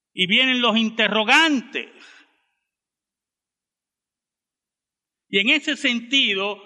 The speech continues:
nosotros tenemos que entender que el Dios que revela a Pedro estas grandes verdades es el Dios que revela toda su voluntad en la Escritura.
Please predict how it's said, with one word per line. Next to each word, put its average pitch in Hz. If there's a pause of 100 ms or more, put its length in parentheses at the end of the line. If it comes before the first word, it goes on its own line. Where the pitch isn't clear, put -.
(120)
nosotros 233
tenemos 233
que 247
entender 208 (460)
que 196
el 175
Dios 285
que 262
revela 240 (100)
a 330
Pedro 202
estas 196
grandes 254
verdades 185 (300)
es 185
el 151
Dios 220
que 175
revela 185 (460)
toda 294
su 254
voluntad 247
en 262
la 277
Escritura. 311